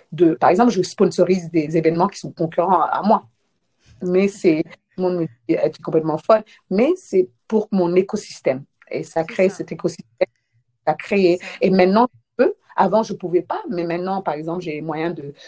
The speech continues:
Speaker 1: de, de, de fan-, sponsoriser Saint-Louis Fashion Week, Kaola Fashion Week, ou j'en sais rien, ou je sais pas, ou de donner mon expertise gratuitement. Je le fais parce que je le, je sais que je le fais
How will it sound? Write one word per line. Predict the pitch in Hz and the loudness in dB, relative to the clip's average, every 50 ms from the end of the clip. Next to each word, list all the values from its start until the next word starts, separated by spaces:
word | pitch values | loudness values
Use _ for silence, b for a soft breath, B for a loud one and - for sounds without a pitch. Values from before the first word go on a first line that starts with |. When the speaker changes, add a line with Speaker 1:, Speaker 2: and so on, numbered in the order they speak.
| B B B | B B B
Speaker 1:
de, | - 156 160 151 143 139 | -8 -4 -4 -4 -4 -6
de, | 131 139 165 - - - - - 143 143 | -6 -6 -6 -6 -6 -4 -6 -6 -6 -8
de | - - 135 139 143 151 | -8 -8 -6 -6 -6 -8
fan-, | 143 - - 156 - | -4 0 0 0 0
sponsoriser | - - - 160 - - 170 165 160 160 156 | 0 0 -2 -2 0 0 0 0 2 0 0
Saint-Louis | 160 - 170 151 156 165 | 0 0 0 2 2 2
Fashion | 165 165 165 165 - 156 | 0 0 -2 -2 -2 -2
Week, | 156 156 151 156 160 165 165 - | -2 -2 -2 -2 -2 -2 -2 -2
Kaola | - 147 147 160 160 156 160 160 | -2 0 0 2 2 2 0 -2
Fashion | 160 - 160 156 - - 160 156 147 | -2 -4 -10 -10 -10 -10 -12 -12 -12
Week, | 156 160 160 160 165 - | -8 -4 -4 -4 -4 -6
ou | 165 151 147 | -10 -16 -14
j'en | 147 135 | -14 -14
sais | 135 - - 156 | -12 -6 -2 -2
rien, | 123 147 165 160 160 160 160 | 0 0 0 -2 0 0 -2
ou | 156 151 | -2 -2
je | 147 156 | -4 -8
sais | - - 151 | -10 -10 -8
pas, | - - 175 170 165 | -2 2 4 4 4
ou | - 190 180 | 4 4 4
de | 165 180 | 4 4
donner | 165 165 165 165 175 170 | 4 4 2 2 2 0
mon | 175 170 156 156 156 | 0 0 -4 -6 -4
expertise | 160 156 - - - 165 - - _ - 175 160 | -6 -6 -4 -2 -2 -2 -2 -2 _ -10 -8 -8
gratuitement. | 147 - - 151 165 - 170 151 156 160 160 160 170 165 | -6 -4 -4 -4 -4 -4 -12 -14 -10 -8 -6 -4 -4 -6
Je | 156 - 185 | -4 0 2
le | 185 190 | 2 2
fais | 190 - - 330 359 - B B B B | 2 2 0 0 0 0 B B B B
parce | - 190 190 | -4 -4 -2
que | - 190 | 0 0
je | 170 175 180 | 0 0 0
le, | 185 175 - | -2 -2 -2
je | 185 190 185 | 0 -2 -2
sais | - - 240 | 0 0 -2
que | - - 202 | 0 0 -2
je | 190 - | 0 2
le | 190 175 | 0 0
fais | 175 - - 180 175 | 0 2 0 0 0